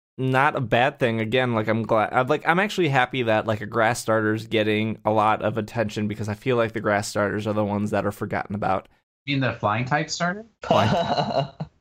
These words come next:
Speaker 1: And I'll throw it to you guys before I, I share my opinions, but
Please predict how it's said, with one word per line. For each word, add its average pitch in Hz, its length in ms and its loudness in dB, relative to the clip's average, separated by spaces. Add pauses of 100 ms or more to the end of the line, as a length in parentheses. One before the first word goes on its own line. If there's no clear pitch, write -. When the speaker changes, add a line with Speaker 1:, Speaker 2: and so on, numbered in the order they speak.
(160)
Speaker 1:
And 139 120 2
I'll 151 180 4
throw 170 200 2
it - 60 -4
to 143 100 -2
you 131 140 2
guys 117 140 2
before 113 320 0
I, 107 380 2
I 107 140 2
share 110 260 -2
my 98 160 -2
opinions, 104 400 -2
but 107 260 -2